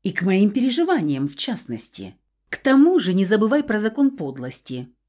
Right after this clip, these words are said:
У нас у всех тут над головой печать невезения дамокловым мечом висит".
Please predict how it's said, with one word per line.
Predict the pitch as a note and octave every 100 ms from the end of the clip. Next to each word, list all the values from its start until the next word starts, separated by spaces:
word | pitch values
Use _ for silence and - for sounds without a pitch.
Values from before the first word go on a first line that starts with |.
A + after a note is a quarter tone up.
| _ -
У | B3+
нас | A#3+ A#3+ -
у | A#3
всех | - F#4+ F4+
тут | - F#3+
над | G3 F3+
головой | F#3+ G#3+ C#4+ C#4+
печать | B3+ - C#4 C#4+
невезения | C#4+ D4 F#3+ E3 D3+ D3
дамокловым | C#3+ E3 E3 C#3+ D3+ D#3 E3
мечом | F#3 - D3 C#3+
висит". | D3 - C#3 -